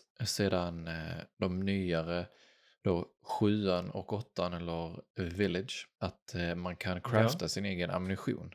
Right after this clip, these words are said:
Speaker 1: Så man hittar lite resurser och så kan man crafta ammunition, man kan crafta, ja, li-, något liv också. Eh, men de har ju behållit den här, eh, the attaché case. Man kan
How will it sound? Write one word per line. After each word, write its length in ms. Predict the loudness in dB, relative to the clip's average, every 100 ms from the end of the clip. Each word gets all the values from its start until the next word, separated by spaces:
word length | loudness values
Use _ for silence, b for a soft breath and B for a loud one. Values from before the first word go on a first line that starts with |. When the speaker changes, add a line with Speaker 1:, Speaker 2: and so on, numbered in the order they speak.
| -18 _ _
Speaker 1:
Så 120 | 0
man 100 | 2
hittar 320 | 2 2 2
lite 380 | 2 2 2 2
resurser 680 | 0 2 2 2 0 0 0 -2 _
och 100 | 0
så 60 | 2
kan 120 | 2
man 280 | 2 2 -4 -4
crafta 440 | 0 0 0 -2
ammunition, 920 | -2 -4 -8 -10 2 4 4 2 -4
man 120 | -4 -2
kan 340 | -2 -4 -6
crafta, 680 | -4 -4 0 2 2 0 -2 -2
ja, 300 | 0 2 0 -6 _
li-, 200 | 2 2
något 260 | 2 0 0
liv 380 | 2 2 2 -2
också. 360 | -6 -4 -4 -6 _ 2
Eh, 140 | 4
men 140 | 6 4
de 120 | 2
har 220 | 4 6
ju 440 | 8 8 6 2 -2 -8 -4
behållit 400 | 0 4 4 2
den 100 | 0
här, 160 | -2 -2 -8 -10 -6
eh, 60 |
the 60 | -2 0
attaché 500 | 0 -2 -2 -4 -6
case. 640 | -8 -8 -4 -4 -4 -2
Man 120 | -2
kan 300 | -2 -4 -6